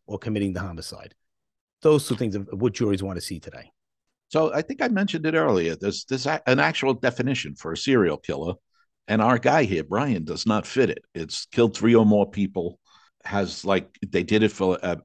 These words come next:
Speaker 2: abnormal psychological gratification reasons. And it happens over a month or a long period of time. So technically, he doesn't fit the definition of a serial killer, but it's hard to think of him as anything other than a serial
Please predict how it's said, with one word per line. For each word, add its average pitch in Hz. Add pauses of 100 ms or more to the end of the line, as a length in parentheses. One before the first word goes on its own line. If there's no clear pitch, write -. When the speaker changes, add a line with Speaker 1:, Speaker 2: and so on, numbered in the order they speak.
(180)
Speaker 2:
abnormal 95
psychological 87
gratification 87
reasons. 82 (440)
And 101
it 95
happens 113
over 87
a 80
month 92 (240)
or 78
a 80
long 85
period 76
of 62
time. -
So -
technically, 269
he 95
doesn't 82 (760)
fit -
the 98
definition 98
of 78
a 76
serial 104
killer, 78 (320)
but 135
it's 143
hard -
to 156
think 135
of 107
him 78 (140)
as 87
anything 117 (100)
other 82
than -
a 101
serial 78